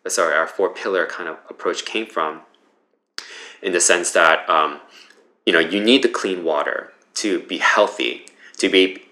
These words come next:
to be able to go to school. And a lot of times, if a family member is sick and they need the funds, you know, the first thing that they would do is they would pull them out of school. But, you know, the medical is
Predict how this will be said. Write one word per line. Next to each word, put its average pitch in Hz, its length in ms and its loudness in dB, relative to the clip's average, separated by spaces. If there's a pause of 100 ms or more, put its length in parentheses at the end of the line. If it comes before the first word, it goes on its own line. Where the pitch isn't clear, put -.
to - 120 -2
be 87 200 0
able 87 220 4
to - 100 -8
go 82 100 -4
to - 100 -12
school. - 540 -6 (320)
And 104 140 4
a 101 100 6
lot 98 240 8
of 101 80 4
times, 90 380 -2
if - 320 -8
a - 120 -6
family 92 380 2
member 82 280 -4
is 76 120 0
sick - 460 0 (260)
and 87 140 -4
they 90 120 4
need 85 180 -4
the 87 60 -2
funds, 82 640 0 (220)
you 101 120 -6
know, 87 100 2
the 98 100 0
first 107 300 6
thing 92 140 -2
that 85 160 0
they 85 100 0
would 82 180 -2
do 85 240 -4
is 76 400 -4
they 82 140 2
would 80 180 0
pull - 160 0
them 80 160 0
out 73 160 -2
of 71 60 -6
school. - 320 -6
But, 85 200 6 (300)
you 107 160 0
know, 82 80 6
the 90 120 -4
medical 92 720 2
is 80 260 -6